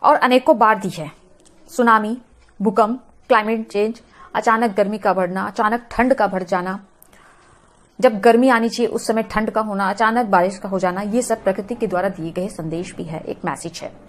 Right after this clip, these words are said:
यह message ये है कि मुझे परेशान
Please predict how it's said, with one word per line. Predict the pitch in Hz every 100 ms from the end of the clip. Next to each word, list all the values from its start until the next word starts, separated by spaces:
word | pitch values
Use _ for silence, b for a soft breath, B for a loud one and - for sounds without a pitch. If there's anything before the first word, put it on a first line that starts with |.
| - - - - - - - - - - - B B B
यह | 254
message | 240 226 277
ये | 247 277
है | 277 349 - - -
कि |
मुझे | 233 226 277
परेशान | 311 220 214 190 196